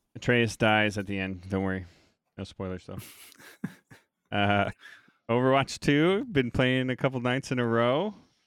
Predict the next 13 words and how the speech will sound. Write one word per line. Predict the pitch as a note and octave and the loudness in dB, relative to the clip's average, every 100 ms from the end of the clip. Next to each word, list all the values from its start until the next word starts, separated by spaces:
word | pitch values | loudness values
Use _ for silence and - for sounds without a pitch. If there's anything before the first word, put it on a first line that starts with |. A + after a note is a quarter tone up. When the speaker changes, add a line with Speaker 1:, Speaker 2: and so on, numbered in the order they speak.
| - - - _ _ | -20 -20 -20 _ _
Speaker 1:
Having | G#2+ G#2+ | 0 2
a | G#2 | 4
lot | G2+ | 2
of | G2 | 0
fun. | G#2+ A2 A#2 | 0 0 0
Played | - G#2+ | 0 0
with | G#2 G2 | 0 -2
Buttered | A2 G#2+ G2 | -2 -2 -2
Toast | B2+ A#2 - | -2 -2 -2
last | A2+ A2+ - | -2 -2 -2
night. | A2+ A2+ - | -2 -2 -4
And | G#2 | -6
Jen, | G2 G#2 A#2 D3 G3 F#3 | -4 -2 0 0 -2 -6